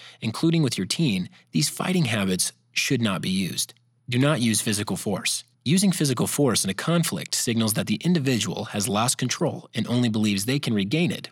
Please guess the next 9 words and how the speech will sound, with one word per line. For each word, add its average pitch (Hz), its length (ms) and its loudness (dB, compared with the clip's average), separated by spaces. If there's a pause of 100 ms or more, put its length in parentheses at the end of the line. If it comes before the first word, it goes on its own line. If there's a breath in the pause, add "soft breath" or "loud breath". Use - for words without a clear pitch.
with - 120 -10
physical 101 380 -2
dominance. 107 560 -2 (640 soft breath)
This 160 120 2
is 160 100 0
harmful - 600 0 (200)
and 98 120 -2
breaks 92 220 0
trust. - 420 -2